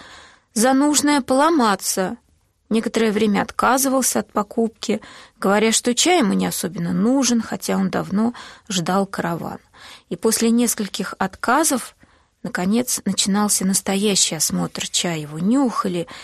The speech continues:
пили, опять торговались. Подготовленный обоз с чаем сопровождал приказчик, ноготь, как его называли, он следил за сохранностью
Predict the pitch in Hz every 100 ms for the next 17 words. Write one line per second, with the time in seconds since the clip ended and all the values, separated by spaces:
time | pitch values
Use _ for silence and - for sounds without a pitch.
0 | - - 240 262 208 185 180 - 214 254
1 | 254 190 180 170 165 160 - - - -
2 | _ _ _ _ _ - - - - -
3 | 202 220 247 359 349 240 233 220 - 214
4 | 202 285 302 - - - - - 202 190
5 | 226 294 320 - 226 208 190 196 196 180
6 | 170 - - 185 - 170 160 - 247 -
7 | - _ _ - 214 220 175 175 - -
8 | - _ - - - _ - 202 208 208
9 | 214 214 208 208 214 190 196 - 208 180
10 | 226 220 165 180 185 - 190 - 220 202
11 | 170 - - 165